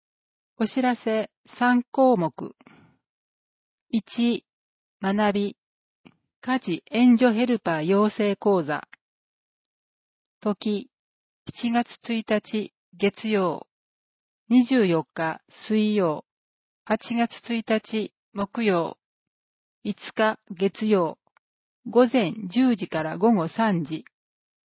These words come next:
別途実習が一日あり。ところ、ふれあいの家、ほか。対象、市内在住の六十歳以上。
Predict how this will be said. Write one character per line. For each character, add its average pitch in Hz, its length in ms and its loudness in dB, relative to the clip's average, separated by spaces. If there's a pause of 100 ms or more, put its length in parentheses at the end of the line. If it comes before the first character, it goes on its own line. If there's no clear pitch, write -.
(100)
別 254 240 2 (100)
途 165 180 -2
実 190 200 -4
習 233 340 0
が 208 220 2
一 214 240 0
日 208 340 2
あ 165 100 -2
り。 - 160 -8 (840)
と 208 140 -2
こ 208 180 2
ろ、 196 280 0 (520)
ふ 233 100 -2
れ 247 240 4
あ 233 120 4
い 226 100 0
の 226 180 0
家、 214 400 0 (240)
ほ - 200 -8
か。 190 320 0 (960)
対 220 240 2
象、 202 420 0 (540)
市 - 200 -2
内 254 280 4
在 180 320 2
住 175 260 0
の 170 260 -4
六 196 280 -4
十 233 160 -2
歳 233 420 0
以 190 60 -4
上。 180 320 -2